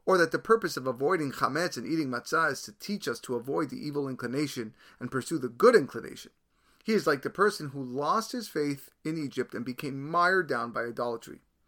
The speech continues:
Only when we rid ourselves of chametz, the evil inclination, can we increase the power of holiness which matzah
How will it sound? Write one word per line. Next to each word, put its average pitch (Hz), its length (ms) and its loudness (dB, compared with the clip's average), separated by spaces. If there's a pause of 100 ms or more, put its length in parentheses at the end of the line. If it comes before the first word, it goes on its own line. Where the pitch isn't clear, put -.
(420)
Only 190 240 0
when 180 220 2
we 143 120 2
rid 139 220 0
ourselves 139 480 2
of 113 100 -10
chametz, 139 520 -6 (100)
the 117 140 -10 (100)
evil 165 220 -2
inclination, 113 560 -12 (380)
can 120 180 -6
we 120 80 -6
increase 165 380 -6
the 202 100 -2
power 131 400 2
of - 160 -4
holiness 143 540 -4
which - 260 -16
matzah 123 540 2